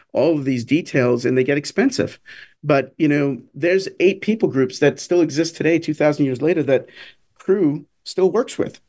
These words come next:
Wouldn't it be cool if they could see some of their ancestry folks along the streets of Jerusalem? They were there. And how can they, how can I identify them? You know, it's through features, it's through, it's through skin color,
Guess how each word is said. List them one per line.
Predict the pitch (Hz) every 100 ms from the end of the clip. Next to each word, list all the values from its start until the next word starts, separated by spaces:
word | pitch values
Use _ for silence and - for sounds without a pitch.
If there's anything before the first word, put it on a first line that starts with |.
| _ _ _ -
Wouldn't | 170 226
it | 202
be | 156
cool | - 147 147 233 180
if | -
they | 151
could | 151 151
see | 160 156 170 - -
some | - - 160
of | 170
their | 156 147 - -
ancestry | 151 160 170 165 165 156 160 - _ -
folks | 147 - - - _ _ _ _ _ _ _ 147
along | 143 139 143 151 156
the | 139
streets | - 151 151
of | 143
Jerusalem? | 131 135 147 170 226 - _
They | 127
were | 180 156
there. | 170 214 240 _ _ _ _ _
And | 170 160
how | 175 190
can | 196
they, | 175 160
how | 165
can | 180 185
I |
identify | 170 147 165 160 135
them? | 123 120 - - _
You | -
know, | 139 127 127
it's | 135 -
through | 135
features, | 127 190 190 160 123
it's | -
through, | - 123 -
it's | 123 -
through | 117
skin | - 185 170
color, | 165 160